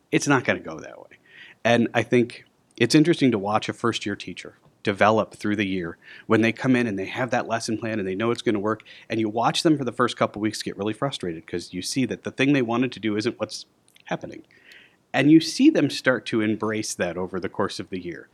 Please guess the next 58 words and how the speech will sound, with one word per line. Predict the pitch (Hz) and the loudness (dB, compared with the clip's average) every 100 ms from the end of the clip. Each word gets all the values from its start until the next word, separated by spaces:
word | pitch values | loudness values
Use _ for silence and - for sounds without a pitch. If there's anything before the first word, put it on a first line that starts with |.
| _ _ | _ _
where | - | -4
they | 117 139 | 2 4
understand, | 147 123 113 - 90 | 4 2 -2 -4 -2
"That | 127 147 | -2 0
flexibility | 147 135 110 101 110 123 | 0 0 -2 -2 0 0
that | 123 | 0
I'm | 123 | 0
building | 123 127 127 | 0 0 0
in, | 123 | 0
I'm | 113 87 | -2 -4
building | 92 87 87 | -8 -8 -10
in | - | -12
for | - - | -14 -16
a | |
reason." | - - - - _ _ - - - - | -18 -18 -18 -20 _ _ -20 -20 -20 -6
And, | 107 104 92 - _ - | -2 -2 -4 -10 _ -8
and, | 107 | -6
and | - 113 | 0 2
you | 110 | 2
see | - 135 | 2 2
that | 113 95 | 2 0
growth. | - 78 - - _ _ _ | -6 -12 -14 -20 _ _ _
And | - 107 | -4 0
that's | 113 117 - | 0 0 -4
a, | 92 | -4
that's | - 113 110 | 0 -2 0
a | 101 | -4
wonderful | 95 95 - | -4 -6 -10
thing. | - 98 | -8 -6
So | 123 | -6
you | |
see | - 151 | 4 6
it | 135 | 6
in | 101 | 4
the | |
staff, | - 123 113 - - - | 0 0 0 -2 -10 -6
but | - 123 | 0 2
you | 120 | 2
also | 135 - | 0 0
see | 123 - | -2 0
that | 110 104 | 0 0
growth | 85 95 92 | 0 -4 -4
in | 90 95 | -6 -6
the | |
students | - - 175 127 - - - - _ _ - - | -6 0 0 0 -4 -16 -18 -20 _ _ -20 -14
over | - 101 90 | -4 -2 -2
time. | 85 - 82 | -8 -10 -8
And | 87 | -4
I | 107 | -2
think | 107 | 0
that's | 110 120 - | 0 -2 -2
one | 95 | -4
of | |
the | 85 | -6
best | - 117 127 - - | -4 -2 0 -4 -10
things | - 85 - - | -14 -14 -14 -14
is, | 82 - - - - - | -14 -16 -18 -20 -20 -14
um, | 87 87 | -12 -12